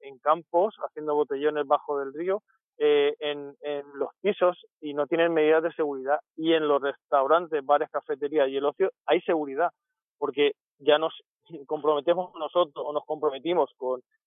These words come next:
eh, la gente y el ayuntamiento a decir, "Señores, eh, vamos a controlarlo todo, vamos a hacerlo bien, distanciamiento de mesas, gel,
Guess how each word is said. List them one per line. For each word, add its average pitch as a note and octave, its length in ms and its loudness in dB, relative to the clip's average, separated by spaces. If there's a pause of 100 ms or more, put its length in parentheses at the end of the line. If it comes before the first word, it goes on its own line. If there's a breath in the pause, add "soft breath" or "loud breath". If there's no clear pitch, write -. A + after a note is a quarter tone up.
(120)
eh, C#3 680 2
la C3 140 -2
gente D#3+ 460 0
y C#3 120 -4
el C3+ 80 0
ayuntamiento C3+ 680 -2
a D3 80 0
decir, C#3+ 340 -4
"Señores, C#3+ 300 -2 (360)
eh, C#3 260 4
vamos C#3+ 300 2
a D#3 80 4
controlarlo D3+ 420 2
todo, E3+ 320 2
vamos D3+ 240 0
a D3+ 40 -6
hacerlo D#3 280 0
bien, F3 260 -4 (380)
distanciamiento D#3 640 0
de D3+ 100 4
mesas, F#3+ 400 0 (200)
gel, F3 260 2